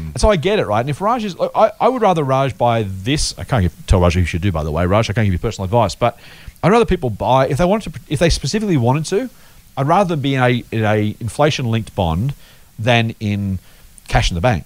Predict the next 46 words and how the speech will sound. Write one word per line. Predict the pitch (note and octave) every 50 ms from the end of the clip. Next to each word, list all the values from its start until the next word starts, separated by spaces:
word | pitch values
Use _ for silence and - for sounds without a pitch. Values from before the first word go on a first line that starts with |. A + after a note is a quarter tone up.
| _ -
where | - G#2+ G#2+
you're | G#2+ G#2
not | B2+ C3+ D#3
gonna | D#3 A2+
beat | G2 F#2 F2
inflation. | F#2 F#2 - D#2+ D#2 D#2 - G2
If | F2+
you're | B2+ D3+
getting | C#3+ B2+ B2+
a | - -
quarter | - E3 D#3 C3+
of | B2
a | -
percent | - A#2+ A2+ - -
in, | C#3+ A#2 A#2+
in | G#2+ B2+
the | A#2 G#2+
bank | A2+ G#2+ B2 A#2+
and | A2+ G#2+
inflation | G2 - A2+ A2 - G#2+
is | G2
two | - A2+ G2+
percent, | - F2+ F2 D3 B2 F#2 - - - - - - - - - -
then | C3 B2+
I'd | B2+ B2+ A#2+
rather | A#2 B2 C3+ D3+ D#3 C#3 B2+
you | A#2 A2
have | G2+ A#2+ A#2 A2
a, | G#2+ G#2 G2+ G2 - - - - - - - -
a, | G2 G2+
you | - C#3+
know, | G#2 F#2+
an | G#2 G#2+
inflation-protected | G#2 - - A2+ A#2+ A#2 - G#2+ - - A#2 - G#2+ F#2
security. | - - - A2+ G#2+ G#2+
As | F#2+
long | A#2+ A2+ B2+ D3 D3+
as | D3 A#2 -
you | A#2
can | A#2 G#2
buy | F#2+ G#2+ G#2+ G#2+
and | G#2+ G#2
sell | - G#2+ G#2
at | - -
face | - G#2+ G2+ F2 -
value, | - B2+ F#3 F#3+ A2+ E2+ G2 D3 F3